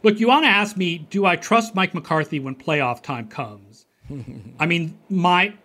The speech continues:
Speaker 1: Dallas, Dallas may be the number one team in our win projections. They're not my Super Bowl pick in the N F C.
Speaker 2: Okay. So
Speaker 1: Because
Speaker 2: let's go
Speaker 1: I
Speaker 2: to the
Speaker 1: don't
Speaker 2: Super
Speaker 1: quite trust Mike McCarthy.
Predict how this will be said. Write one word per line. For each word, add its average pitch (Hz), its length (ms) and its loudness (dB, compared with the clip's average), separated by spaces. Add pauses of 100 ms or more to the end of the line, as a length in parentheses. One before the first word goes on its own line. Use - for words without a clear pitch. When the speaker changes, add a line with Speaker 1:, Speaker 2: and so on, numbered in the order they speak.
Speaker 1:
Dallas, 214 480 2 (140)
Dallas 214 420 2
may 190 140 2
be 170 160 -2
the 156 120 -4
number 156 240 -4
one 147 220 -4
team 151 260 -8
in 147 80 -6
our 131 120 -2
win 151 200 0
projections. 131 640 -10
They're 151 120 -2
not 165 440 0
my 139 120 0
Super 139 320 -4
Bowl 110 180 -10
pick 117 260 -12
in 123 80 -16
the 113 160 -16
N 107 100 -20
F 113 120 -20
C. - 120 -16
Speaker 2:
Okay. 226 380 2 (960)
So 190 200 2
Speaker 1:
Because 175 260 2
Speaker 2:
let's 170 120 0
go 220 100 6
Speaker 1:
I - 20 4
Speaker 2:
to 240 60 -4
the 160 80 -4
Speaker 1:
don't 165 200 2
Speaker 2:
Super - 120 -18
Speaker 1:
quite 160 320 0
trust 147 340 -4
Mike 131 180 -4
McCarthy. - 640 -14